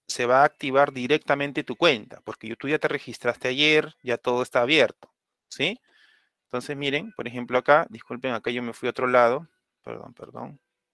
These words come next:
Vamos un ratito. Ahora sí.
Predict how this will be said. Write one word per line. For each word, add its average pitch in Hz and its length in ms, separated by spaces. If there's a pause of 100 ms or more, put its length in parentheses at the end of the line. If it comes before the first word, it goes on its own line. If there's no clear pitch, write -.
(1600)
Vamos - 320
un - 60
ratito. 139 560 (1300)
Ahora 117 200
sí. - 120